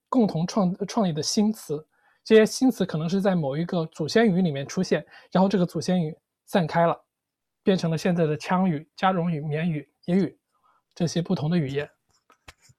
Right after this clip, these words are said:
通过这个初步的，初步的比较，我认为土家语应该和羌语、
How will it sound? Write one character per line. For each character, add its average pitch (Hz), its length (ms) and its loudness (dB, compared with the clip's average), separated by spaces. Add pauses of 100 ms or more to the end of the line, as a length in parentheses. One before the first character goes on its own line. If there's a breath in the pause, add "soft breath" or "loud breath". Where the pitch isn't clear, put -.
(480)
通 - 200 6
过 269 80 8
这 254 60 8
个 226 60 10
初 - 240 6
步 254 80 6
的， 220 140 8
初 269 220 4
步 269 60 8
的 220 80 8
比 165 180 -4
较， 170 300 0 (520)
我 170 100 2
认 196 200 4
为 156 360 2
土 - 220 -6
家 208 180 4
语 165 160 0
应 175 120 -2
该 185 160 0
和 151 180 -4
羌 214 420 0
语、 175 180 -2